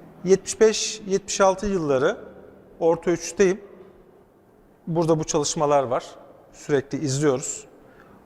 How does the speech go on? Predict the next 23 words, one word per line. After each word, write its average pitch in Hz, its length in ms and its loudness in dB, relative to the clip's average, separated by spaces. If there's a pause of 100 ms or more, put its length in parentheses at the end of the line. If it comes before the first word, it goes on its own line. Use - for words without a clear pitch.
Orta 151 300 0
iki, 147 260 -2
orta 139 300 -2
birde 143 180 0
de 123 180 -2 (140)
izlemiştik. 110 500 -8 (1500)
Temel 202 300 4
Hoca 175 220 2
ile 135 220 2 (160)
görüşmüştüm. 120 580 -8 (1000)
Hüseyin 175 260 0
Hoca 151 300 2
ile 113 160 0
görüşmüştüm. 117 640 -6 (840)
Orta 220 320 2
üçte - 640 -2 (560)
halk 240 300 2
oyunları 185 240 -6
çalışmasına 170 580 -8
başlamıştım. 110 520 -10 (520)
O 175 80 -4
sene 208 220 2
oynamadık. 220 500 2